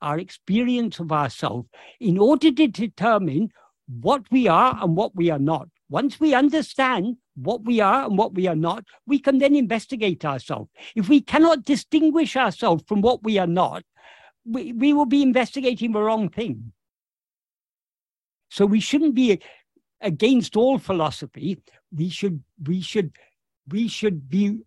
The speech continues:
wise in the philosophy that we choose, the philosophy that we seek to understand.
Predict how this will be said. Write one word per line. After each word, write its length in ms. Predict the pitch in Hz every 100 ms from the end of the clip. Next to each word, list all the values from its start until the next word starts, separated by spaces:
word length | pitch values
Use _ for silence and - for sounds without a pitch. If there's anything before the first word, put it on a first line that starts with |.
| _ _
wise 680 | 156 120 147 208 277 302 226
in 180 | 277 247
the 140 | 208
philosophy 680 | - 170 160 190 - 220 233
that 160 | 190 196
we 220 | 170 147
choose, 680 | 131 - 196 135 107 98 - -
the 80 | 127
philosophy 600 | 151 156 185 - 202 214
that 160 | 185
we 160 | 196 156
seek 380 | - 233 226 -
to 120 | 190
understand. 840 | 175 156 143 - 151 127 110 98